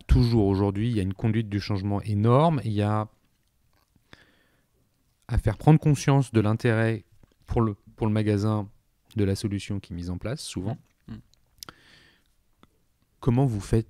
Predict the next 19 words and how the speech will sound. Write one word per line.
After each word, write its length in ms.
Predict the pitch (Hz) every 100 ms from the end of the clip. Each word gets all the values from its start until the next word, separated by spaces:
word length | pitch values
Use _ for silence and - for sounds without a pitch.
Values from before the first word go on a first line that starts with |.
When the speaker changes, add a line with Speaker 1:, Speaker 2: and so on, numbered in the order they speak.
| -
Speaker 1:
pour 160 | 104
accompagner 520 | 92 - 120 117 110 104
Intersport 800 | 95 95 - - - 127 135 135
dans 140 | 101
la 100 | 92
conduite 360 | - 98 101 98
de 80 |
son 160 | 98 101
changement ? 440 | - 90 92 - 98 - - - _
Speaker 2:
Alors, 220 | 113 - -
je, 360 | 113 107 101 -
je, 180 | 110 110 101
je 120 | 101
crois 240 | 113 - 147
qu'Intersport 460 | 120 104 - 151
était 120 | 120 101
assez 180 | -
bon 140 | 117 107
élève. 280 | 95 98